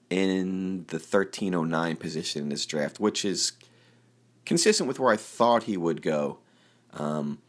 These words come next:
initially, I thought he might go into eighth or ninth round, but when the news came out about his limited snap count usage, where, which I don't really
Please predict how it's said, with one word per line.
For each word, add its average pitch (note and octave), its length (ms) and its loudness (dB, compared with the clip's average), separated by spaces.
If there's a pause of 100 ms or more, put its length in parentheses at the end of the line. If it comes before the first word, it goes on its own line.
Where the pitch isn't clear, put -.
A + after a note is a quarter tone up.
(200)
initially, A#2 340 4
I G#2 40 4
thought G2+ 200 4
he G#2+ 80 -2
might G2 220 0
go F#2+ 140 2
into F2 200 0
eighth F#2 160 2
or E2+ 60 -2
ninth F2 340 0
round, F2 340 2
but D#2 120 0
when E2+ 160 -2
the D#2+ 120 -4
news E2+ 240 0
came E2 240 -2
out D#2+ 200 2
about D#2 260 0
his D#2 460 -2 (520)
limited F2 400 2
snap E2+ 360 2
count D#2+ 260 0
usage, D#2+ 640 -4 (800)
where, D#2+ 400 0 (420)
which F#2+ 160 0
I F#2 100 6
don't E2+ 160 -2
really E2+ 340 -2